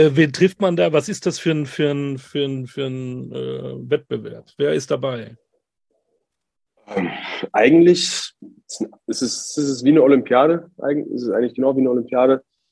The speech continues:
Speaker 2: Klar, sind so un-, von alle Studenten mehr oder weniger. Ähm, und so kann man sich das vorstellen. Also es ist jetzt keiner, dass da irgendwie so in den Saal geht, weil noch eine Vorlesung hat oder,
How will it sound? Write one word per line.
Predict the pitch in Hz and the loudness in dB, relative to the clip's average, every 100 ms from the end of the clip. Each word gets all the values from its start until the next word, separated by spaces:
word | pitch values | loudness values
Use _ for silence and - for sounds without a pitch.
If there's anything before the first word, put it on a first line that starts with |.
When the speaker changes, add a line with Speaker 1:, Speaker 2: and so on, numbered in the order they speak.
| _ - | _ -2
Speaker 2:
Klar, | 117 117 117 | 4 4 4
sind | 113 110 | -2 -2
so | 110 | -2
un-, | 107 113 107 | -2 -2 -4
von | 107 104 | -4 -4
alle | 95 107 | -2 -2
Studenten | - 113 120 117 | 0 0 0 2
mehr | 113 | 0
oder | 110 | 2
weniger. | 113 113 107 110 104 _ _ | 2 0 2 2 0 _ _
Ähm, | 98 98 95 92 - _ _ _ _ _ - - | -2 -2 -2 -6 -12 _ _ _ _ _ -20 -4
und | 95 95 92 92 90 - - - - - - _ _ _ _ | 2 4 2 0 -6 -8 -14 -18 -20 -20 -20 _ _ _ _
so | _ 135 | _ -4
kann | - 104 | -2 -2
man | |
sich | 113 | -4
das | - | 0
vorstellen. | 95 - | 0 0
Also | 92 | -2
es | 98 | -2
ist | 110 | -4
jetzt | |
keiner, | - 110 104 | 2 4 4
dass | - | 2
da | 104 | 2
irgendwie | 85 101 104 101 | 4 2 4 2
so | 98 98 | 4 4
in | 98 | 2
den | 98 95 | 0 2
Saal | 98 101 | 4 4
geht, | 101 101 107 | 2 -2 -2
weil | |
noch | 101 | 0
eine | 98 | -2
Vorlesung | - 131 104 101 98 | 0 0 0 -2 -4
hat | 101 | -6
oder, | 95 98 95 | -4 -2 -2